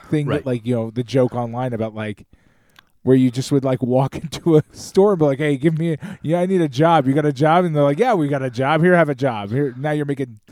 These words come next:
Speaker 2: Yeah, yeah.
Speaker 1: thirty dollars an hour or whatever, the equivalent of, like, <laughs> thirty dollars an hour." Like, it, it's like, yeah, just job, like,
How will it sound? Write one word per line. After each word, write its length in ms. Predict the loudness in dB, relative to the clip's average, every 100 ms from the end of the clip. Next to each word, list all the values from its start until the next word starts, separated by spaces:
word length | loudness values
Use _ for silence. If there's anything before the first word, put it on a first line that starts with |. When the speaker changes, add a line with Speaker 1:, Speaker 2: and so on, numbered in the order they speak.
| -4
Speaker 2:
Yeah, 40 |
yeah. 180 | 0 0 0
Speaker 1:
thirty 240 | 4 6 6
dollars 380 | 4 6 6 4
an 80 |
hour 320 | 2 2 4 4
or 80 |
whatever, 380 | 0 -2 -2 -2
the 100 | -2
equivalent 380 | 0 2 2 -2
of, 60 | -2
like, 300 | -6 -10 -18 _ _ _
<laughs> 260 | _ _
thirty 460 | -10 -8 0 2 2
dollars 300 | 0 0 -2
an 80 | -6
hour." 320 | -6 -6 -4
Like, 240 | -4 -6 -8
it, 140 | -8 -8
it's 180 | -6
like, 160 | -2 -2 -6 _ _ _ _ _
yeah, 280 | -4 -4 -6 _
just 220 | -12 -12 _ _ _
job, 420 | 2 4 2 -2
like, 160 | -6